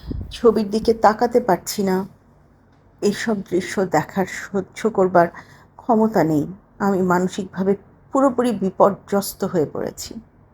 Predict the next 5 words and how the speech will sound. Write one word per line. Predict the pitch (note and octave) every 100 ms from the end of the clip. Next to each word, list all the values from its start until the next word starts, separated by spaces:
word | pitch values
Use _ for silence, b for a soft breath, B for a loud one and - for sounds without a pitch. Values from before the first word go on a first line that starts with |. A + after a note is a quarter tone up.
| _ _
পুরোপুরি। | G#3+ A3+ - - F#3 - _ _ - - - _ _ _ _ _ _ _
কিন্তু | - G#3+
তারপরেও | G#3 G3 F#3+ - G3 F#3 F3 G#3+ - - _ _ - - - - - - - -
জীবন | F#3 G#3 F#3 F#3 F#3
জীবিকা | F3+ F3 E3+ F3+ F3+